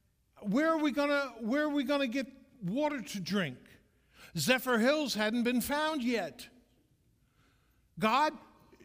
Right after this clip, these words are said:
you're in a dilemma. You're in a pickle. How are you gonna provide our need for water?"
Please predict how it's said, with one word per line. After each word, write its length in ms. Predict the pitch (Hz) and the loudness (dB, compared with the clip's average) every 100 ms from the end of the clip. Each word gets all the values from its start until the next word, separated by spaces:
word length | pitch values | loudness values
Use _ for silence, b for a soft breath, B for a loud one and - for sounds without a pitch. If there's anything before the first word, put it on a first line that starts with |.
| - 202 - 156 | -20 -20 -20 -16
you're 360 | 208 190 294 320 | -2 2 4 4
in 100 | 285 | 2
a 80 | 233 | 2
dilemma. 600 | 233 240 320 339 220 160 | 2 4 4 2 -2 -2
You're 260 | 175 302 | 0 0
in 100 | 320 | 2
a 60 | 269 | 0
pickle. 580 | - 311 320 311 247 - - - _ _ _ _ _ _ _ _ _ _ | 0 -4 -2 -2 -2 -6 -16 -20 _ _ _ _ _ _ _ _ _ _
How 280 | - 202 294 | -8 0 2
are 80 | 339 | 4
you 160 | 302 240 | 4 4
gonna 260 | 277 277 | 2 2
provide 680 | 190 233 220 247 262 269 240 | 0 -4 -2 0 2 0 -2
our 320 | 214 220 240 247 | 0 0 2 4
need 400 | 226 247 247 202 | 4 4 0 -4
for 280 | 240 226 | -4 -2
water?" 600 | 208 202 226 196 131 110 | 0 0 0 0 -4 -8